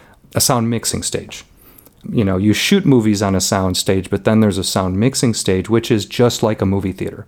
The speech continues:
It's a huge movie theater. And you need to be in that space to know how it's going to sound. And you work for, you know, a week or two on that sound mixing stage,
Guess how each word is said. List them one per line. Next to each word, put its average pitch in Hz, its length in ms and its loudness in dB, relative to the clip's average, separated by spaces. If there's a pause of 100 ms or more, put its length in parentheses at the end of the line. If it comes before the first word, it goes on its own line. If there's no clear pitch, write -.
It's 117 180 0
a 98 60 0
huge 127 540 2
movie 92 240 0
theater. - 380 -8 (600)
And 104 360 2
you 104 120 4
need 120 320 4
to 123 100 -2
be 107 260 4
in 110 220 4
that 95 220 0
space - 760 -2
to - 140 -2
know 104 240 2
how 107 320 -2
it's 95 140 -4
going 95 260 -2
to 92 60 -4
sound. 135 600 2 (300)
And 98 340 2
you 95 320 0
work 98 360 0
for, 98 340 2
you 113 140 2
know, 98 260 2
a 101 80 0
week 104 320 2
or 113 80 4
two 95 680 0
on 98 240 -2
that 95 260 -2
sound 127 300 0
mixing 98 340 -2
stage, 85 540 -6